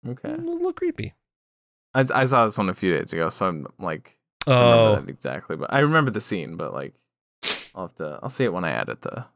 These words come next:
Speaker 1: the episode.
Speaker 2: Okay. <laughs> The car stunt is crazy.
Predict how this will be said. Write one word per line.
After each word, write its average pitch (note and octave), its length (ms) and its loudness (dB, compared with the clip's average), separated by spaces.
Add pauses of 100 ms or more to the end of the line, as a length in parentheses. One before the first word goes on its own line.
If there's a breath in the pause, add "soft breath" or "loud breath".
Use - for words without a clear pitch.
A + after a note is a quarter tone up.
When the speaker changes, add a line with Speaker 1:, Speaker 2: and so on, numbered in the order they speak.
Speaker 1:
the - 80 -12
episode. - 440 -8
Speaker 2:
Okay. A2+ 760 4
<laughs> - 40 -20 (260)
The A#2+ 140 2
car D#3+ 400 4
stunt E2+ 580 2
is G2+ 200 2
crazy. F2 880 -2